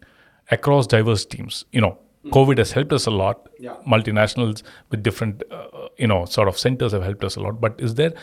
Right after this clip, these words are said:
Speaker 1: some of these core aspects that you have, the thread?
Speaker 2: Yeah, sure, sure. So first and foremost is very clearly transparency. Unfortunately, people, uh, uh, sometimes don't believe in it, but, uh,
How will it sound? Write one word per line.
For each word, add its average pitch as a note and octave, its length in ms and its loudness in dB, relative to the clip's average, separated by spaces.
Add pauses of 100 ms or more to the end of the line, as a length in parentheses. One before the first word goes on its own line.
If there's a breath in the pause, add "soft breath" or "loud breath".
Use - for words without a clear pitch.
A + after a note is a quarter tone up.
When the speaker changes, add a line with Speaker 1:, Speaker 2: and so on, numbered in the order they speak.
(120)
Speaker 1:
some - 180 4
of F3+ 120 2
these D#3+ 180 0
core C3+ 300 4
aspects G#2+ 440 -2
that A2 220 -2
you A2+ 80 -2
have, G#2 100 -6 (380)
the A#2 240 -4
thread? A#2 300 -4 (140)
Speaker 2:
Yeah, E3 140 2
sure, - 340 -6
sure. - 240 -10 (920 soft breath)
So - 300 4
first A3+ 240 0
and A#3 100 0
foremost D#3 560 2
is C3+ 320 -2 (580)
very C3+ 200 4
clearly C3+ 320 0
transparency. G#2 840 -2
Unfortunately, D3 600 0
people, A#2+ 480 -2
uh, G#2 160 0 (680 loud breath)
uh, G#2 100 -2
sometimes F#3 640 4
don't C3 280 -4
believe A2 280 -2
in A2 100 -2
it, A2+ 320 -6
but, G2+ 320 -2
uh, G2+ 260 -4